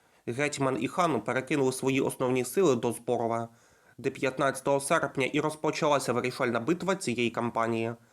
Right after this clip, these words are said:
Детальніше про ці події я розповідав в одному з минулих своїх відео. Посилання в описі, обов'язково його перегляньте.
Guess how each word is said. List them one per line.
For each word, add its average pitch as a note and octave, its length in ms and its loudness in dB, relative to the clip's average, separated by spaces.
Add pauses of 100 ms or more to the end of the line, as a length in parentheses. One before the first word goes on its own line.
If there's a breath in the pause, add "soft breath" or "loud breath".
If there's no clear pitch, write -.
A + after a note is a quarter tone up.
(400 soft breath)
Детальніше C3+ 500 0
про C3+ 180 -4
ці C#3+ 160 -4
події D3 360 2
я A#2+ 120 4
розповідав C3 640 0
в B2 40 0
одному A#2 300 2
з A2 80 -6
минулих E3 360 4
своїх A#2 440 0
відео. A#2 420 0 (420 soft breath)
Посилання D#3 520 2
в - 140 -6
описі, B2+ 420 0
обов'язково B2 800 0
його A#2+ 180 2
перегляньте. A2+ 800 -2